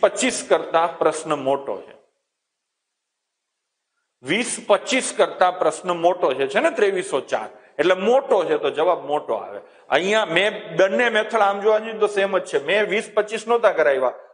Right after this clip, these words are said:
અહીંયા તમે ચ-, પિસ્તાલીસ નો વર્ગ શોધવો હોય તો ચાર અને પાંચ નો ગુણાકાર જ કરશો ને મેં થોડુંક ટૂંકું કર્યું, એટલે કે આ રહ્યું. તો શું આવ્યું? વીસ. વીસ કરતા પ્રશ્ન મોટો છે. પ્રથમ મેથડ મસ્ત છે, બસ તો આપણે પ્રથમ પ્રમાણે જ ચાલશું.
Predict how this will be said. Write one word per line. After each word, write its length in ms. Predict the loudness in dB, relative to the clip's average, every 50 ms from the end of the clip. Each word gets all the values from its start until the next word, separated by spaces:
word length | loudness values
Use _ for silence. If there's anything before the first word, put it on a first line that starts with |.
| _ -6
અહીંયા 260 | -4 0 0 0 2
તમે 280 | 2 2 2 2 0
ચ-, 240 | 0 0 -6 -8 -8 -4
પિસ્તાલીસ 500 | -4 -6 -6 0 2 2 2 2 -2 -2
નો 120 | -2 2 2
વર્ગ 160 | 2 2 2
શોધવો 320 | 0 -2 -4 -2 0 0
હોય 80 | 0 0
તો 120 | 0 -2
ચાર 280 | 0 2 2 2 2 2
અને 140 | 0 -2 -4
પાંચ 300 | -2 -2 -4 -4 -4 -6
નો 100 | -6 -4
ગુણાકાર 460 | -2 0 0 0 2 2 2 2 2
જ 100 | 0 0
કરશો 260 | -2 -2 -2 -2 -6
ને 60 | -2
મેં 120 | -2 -2 0
થોડુંક 300 | 2 0 0 0 0 -4
ટૂંકું 300 | -6 -2 -2 -2 -2 -2
કર્યું, 320 | -4 -6 -6 -8 -12 -14 -16 _ _ _ _ -12
એટલે 220 | -2 0 0 2
કે 100 | 2 2
આ 180 | 2 2 2 0
રહ્યું. 240 | -2 -6 -10 -12 -14 -16 -20 -14 _
તો 100 | -2 -2
શું 200 | 0 2 0 0
આવ્યું? 280 | 2 0 -2 -2 -4 -4
વીસ. 320 | -4 -4 -4 -4 -8 -12 -16 _ _ _ _ _
વીસ 520 | -2 -2 0 0 -2 -4 -6 -10 -10 -8 0
કરતા 400 | 0 0 0 2 0 2 2 2
પ્રશ્ન 420 | 2 0 0 0 0 -2 -6 -6 -6
મોટો 440 | -2 -2 -2 -2 -2 -4 -8 -10
છે. 160 | -10 -14 -20 -20 _ _ _ _ _ _ _ _
પ્રથમ 320 | 0 0 0 2 0 0
મેથડ 340 | 0 0 -2 -2 0 -4 -4
મસ્ત 360 | -2 0 -2 -2 -2 -4 -10 -8
છે, 120 | -6 -6
બસ 220 | -2 -2 -2 -2 0
તો 120 | -2 -2
આપણે 180 | 0 0 -2 -2
પ્રથમ 340 | -2 -4 -4 -4 -6 -8
પ્રમાણે 320 | -8 -10 -12 -12 -12 -14 -16
જ 20 |
ચાલશું. 520 | -16 -18 -18 -18 -18 -20 -20 -20 -20 -20